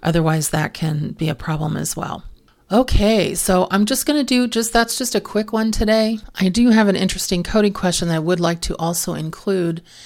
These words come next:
And I thought this was, I don't, I, it was, it took me a minute to figure out how to respond to it because I have my thoughts on how to respond to certain questions. And then there's, "Well, that doesn't work for our office." <laughs> I'm like, "Okay."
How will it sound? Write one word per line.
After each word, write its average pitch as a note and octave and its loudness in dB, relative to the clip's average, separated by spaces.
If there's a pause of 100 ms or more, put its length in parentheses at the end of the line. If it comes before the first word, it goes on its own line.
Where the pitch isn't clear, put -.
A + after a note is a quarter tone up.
(260)
And G3 2
I G3+ 4
thought C4 -4
this D#4 -4
was, G3+ -2 (460)
I - 0
don't, A#3 2
I, F#3+ 2
it F#3+ -4
was, F#3 0
it F#3+ -4
took A#3+ -2
me B3 4
a A3 6
minute G3 2
to F3+ -4
figure F#3 0
out E3+ 2
how F3 0
to E3+ 0
respond E3 -2
to - -4
it - -8
because E3 0 (500)
I G3 2
have G3 4 (160)
my G#3 2 (140)
thoughts F#3+ 0
on F3+ -2
how F3 -2
to F3+ -2
respond F3 -2
to F3 -4
certain F3 -4
questions. F3 -4
And D#3+ -4
then E3 -2 (400)
there's, D#3+ 2
"Well, D#3+ 2
that D#3+ -2
doesn't E3 0
work D#3+ -2
for E3 -2
our D#3+ 2
office." D#3+ 0
<laughs> - -8
I'm G3 2
like, F3 -6
"Okay." A#3+ 0